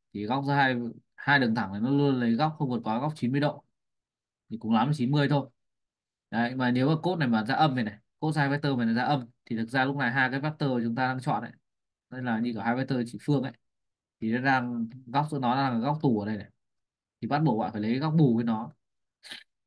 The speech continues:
Đấy, thì bù, hai góc bù với nhau thì cốt nó sẽ đối, nên là chỉ cần lấy trị đối vào là xong. Trường hợp này cốt giữa A C và B D,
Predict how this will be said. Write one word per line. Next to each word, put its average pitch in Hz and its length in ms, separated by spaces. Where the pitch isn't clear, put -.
Đấy, 117 220
thì 127 120
bù, 131 280
hai 143 180
góc 165 140
bù 127 160
với 131 80
nhau 139 260
thì 117 280
cốt 190 200
nó 180 60
sẽ 160 140
đối, 135 300
nên 139 180
là 127 160
chỉ 110 80
cần 113 100
lấy 117 140
trị 147 80
đối 120 200
vào 147 80
là 123 60
xong. 123 240
Trường 120 140
hợp 110 80
này 113 180
cốt 151 180
giữa 143 60
A 131 160
C - 100
và 113 80
B 110 60
D, 120 140